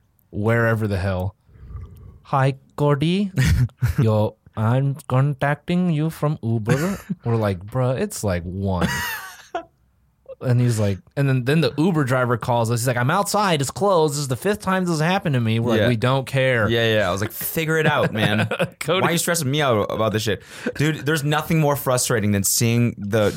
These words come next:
Speaker 2: delivery time for Uber Eats
Speaker 1: <laughs> Just go
Speaker 2: like,
Speaker 1: up.
Speaker 2: pass and then go up
Speaker 1: <laughs>
Speaker 2: and then go up and then go up. And, like, 'cause there's just no information.
Speaker 1: <laughs> Yeah.
Speaker 2: You're like, "Where are you in the process? It's McDonald's.
Speaker 1: <laughs>
Speaker 2: Are you just making,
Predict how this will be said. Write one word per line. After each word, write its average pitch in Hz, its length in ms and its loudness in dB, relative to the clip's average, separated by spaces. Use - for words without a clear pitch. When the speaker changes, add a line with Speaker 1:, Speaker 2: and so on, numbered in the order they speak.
Speaker 2:
delivery 107 440 0
time 113 300 2
for 110 140 -2
Uber 101 240 2
Eats 107 360 0
Speaker 1:
<laughs> - 200 -8
Just - 240 -4
go 107 240 0
Speaker 2:
like, 107 200 2
Speaker 1:
up. 127 100 2
Speaker 2:
pass 120 420 0
and - 100 0
then 110 120 2
go 104 160 2
up 110 340 0
Speaker 1:
<laughs> - 80 -20
Speaker 2:
and 101 120 0
then 104 120 4
go 104 160 2
up 110 260 -2
and 107 120 0
then 107 100 2
go 104 160 0
up. 110 220 0
And, 135 160 0
like, 143 300 0
'cause 185 120 -2
there's 196 140 2
just 214 180 -2
no 175 220 2
information. 170 500 2
Speaker 1:
<laughs> 135 100 0
Yeah. 117 100 0
Speaker 2:
You're 147 80 2
like, 165 160 0
"Where 208 400 2
are 220 140 2
you 202 160 -2
in 165 60 0
the 151 60 0
process? 151 540 0
It's - 180 -4
McDonald's. 170 840 0
Speaker 1:
<laughs> 160 240 -2
Speaker 2:
Are - 840 -2
you 185 60 0
just 208 160 0
making, 180 560 2